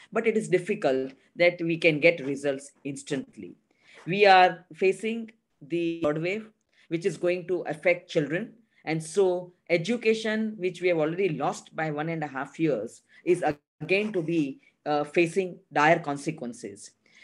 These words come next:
I would like to end by saying that unless and until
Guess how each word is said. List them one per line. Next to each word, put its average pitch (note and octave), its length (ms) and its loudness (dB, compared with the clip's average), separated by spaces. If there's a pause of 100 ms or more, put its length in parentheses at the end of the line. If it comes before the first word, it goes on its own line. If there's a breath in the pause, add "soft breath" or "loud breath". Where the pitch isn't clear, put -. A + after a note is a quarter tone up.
(260 loud breath)
I A3 280 4
would G3 240 -2
like F3 280 2
to G3+ 140 -6
end E3+ 440 0 (100)
by D#3 180 0
saying F#3 420 0
that F3+ 180 0
unless G3+ 480 -4
and G#3+ 140 -6
until D#3+ 440 -2